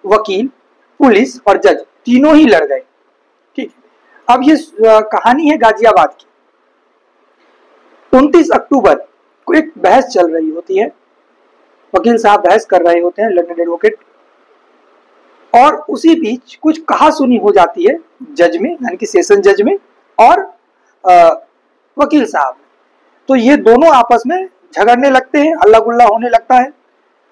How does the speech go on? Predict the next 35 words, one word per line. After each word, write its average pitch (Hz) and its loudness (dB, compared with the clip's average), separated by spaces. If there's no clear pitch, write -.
और 262 2
जो 247 -2
वकील 294 -2
हैं, 190 -6
वकील 247 -6
सर 202 -6
सब 180 -2
हैं, 202 -2
वो 302 0
विरोध 285 2
करने 156 -4
लगते 139 -6
हैं। - -20
जब 214 2
विरोध 285 2
करते 220 -2
हैं 196 0
तो 339 0
जो 254 2
सेशन 226 2
जज 196 0
हैं, 240 -2
वो 311 2
पुलिस 294 2
को 277 -2
समन 190 -2
कर 156 -2
देते 151 -2
हैं 277 -2
और 240 2
पुलिस 302 2
तत्काल - -2
आ 185 0
जाती 147 -2
है 131 -16